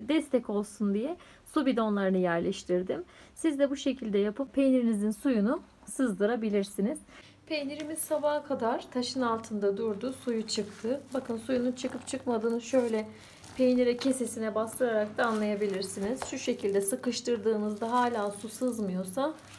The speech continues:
suyu bitmiş demektir. Şimdi açıyoruz ağzını. Peyniri leğenimize boşaltıyoruz. Peynirimizin tuzuna baktık. Tam ayarında. Siz de bu aşamada tekrardan tuzuna bakın. Hafif olduğunu düşünürseniz biraz daha ilave edersiniz.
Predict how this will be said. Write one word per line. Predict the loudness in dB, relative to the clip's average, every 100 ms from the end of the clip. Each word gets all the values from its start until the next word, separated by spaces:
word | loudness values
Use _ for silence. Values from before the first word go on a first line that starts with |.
| -20 -18 -14
suyu | -2 0 0
bitmiş | -2 -4 -6 -4 -4
demektir. | -2 -4 -6 -8 -6
Şimdi | -8 -8 -2
açıyoruz | -2 -2 -4 -4 -2 -4
ağzını. | -2 -2 -4 -6 -6 -10 -20 -20 -20 _ _ -20 -10
Peyniri | -6 -4 -4 -4 -2
leğenimize | 0 0 -2 0 0
boşaltıyoruz. | 0 -2 0 0 0 -4 -2 -4 -2
Peynirimizin | -4 -4 -6 -6 -8 -10
tuzuna | -10 -10 -8 -6 -4
baktık. | -4 -6 -16 -18 -20 -12
Tam | -10 -8
ayarında. | -4 -4 -2 -2 -2 -4 -6 -6
Siz | -4 -2
de | -4 -6 -14
bu | -4 0
aşamada | 0 -2 -2 -2 -2
tekrardan | -2 -2 0 0 0 -6 -8
tuzuna | -8 -6 -4 -2
bakın. | -4 -4 -8 -8 -20 -6
Hafif | -4 -4 0
olduğunu | 2 2 -2 -2
düşünürseniz | -2 -4 -6 -6 -6 -4 -4 -2
biraz | 0 0 0
daha | 0 0
ilave | 0 0 -2 2
edersiniz. | 0 0 -6 -6 -6 -6